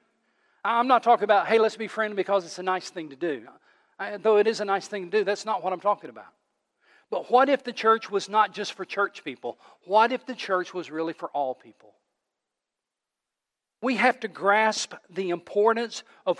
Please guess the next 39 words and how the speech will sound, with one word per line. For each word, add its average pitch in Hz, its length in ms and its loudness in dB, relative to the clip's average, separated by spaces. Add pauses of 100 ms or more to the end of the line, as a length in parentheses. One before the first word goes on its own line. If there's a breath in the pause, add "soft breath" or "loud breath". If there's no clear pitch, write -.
(120)
what 214 240 6
is 233 160 -2
at 208 140 -2
stake - 720 -4 (640 soft breath)
when 196 200 -4
we 233 140 0
come 226 240 0
together 175 480 2
on 156 160 -6
Sundays 143 600 -4 (200 soft breath)
and 175 200 -6
God 196 260 8
brings 185 280 -2
somebody 180 500 0
into 165 200 -6
our 147 200 -6
midst. 139 580 -12 (800)
Let 208 80 2
me 233 60 2
show 226 180 2
you 214 100 2
this 202 200 -2
in 196 60 -12
Scripture - 380 -4
in 165 60 -8
verse 196 180 0
fifteen, 196 500 -6 (180 soft breath)
when 190 160 -2
Ananias 202 720 2
was 170 100 -6
so 233 340 2
reluctant. 175 680 2 (340 soft breath)
We're 175 100 -18
going 196 320 2
back 196 280 4
in 202 80 -8
the 185 80 -6
story 180 380 -2
now. 147 180 -2